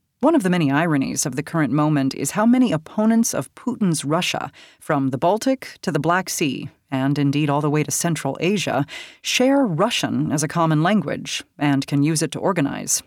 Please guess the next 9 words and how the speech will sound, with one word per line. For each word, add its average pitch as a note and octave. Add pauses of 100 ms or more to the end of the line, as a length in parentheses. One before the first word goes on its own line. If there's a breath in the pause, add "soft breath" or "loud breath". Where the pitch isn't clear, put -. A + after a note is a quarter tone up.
(360)
even C4
to C4+
teach B3+
American G3+
military F3
doctrine C3+ (140)
across D#3
national D#3+
lines. C#3+